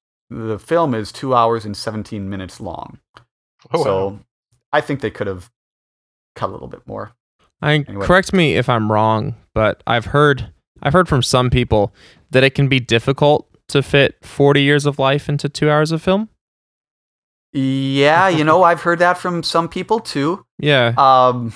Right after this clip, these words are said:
Speaker 3: And for a while, I thought it was just a rumor, but, and if you really wanna dig into the man that was Rich Mullins,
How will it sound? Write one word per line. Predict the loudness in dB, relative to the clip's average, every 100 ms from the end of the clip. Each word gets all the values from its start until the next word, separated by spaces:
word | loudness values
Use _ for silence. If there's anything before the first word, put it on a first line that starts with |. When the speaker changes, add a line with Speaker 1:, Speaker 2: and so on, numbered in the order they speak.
| -4
Speaker 3:
And | 0 2
for | 4
a | 6
while, | 6 4 4
I |
thought | 2 2
it |
was | 2
just | 0 -2
a | 0
rumor, | 0 0 -2 -4 -8 _ -8
but, | -6 -8 _ _ _ _ -4
and | -2
if | 2
you | 4
really | 4 4
wanna | 2 2
dig | -2 -2
into | -4
the | -4
man | -2 -2
that | -2
was | -2 -4
Rich | -6 -4
Mullins, | -2 -2 -4 -8 -12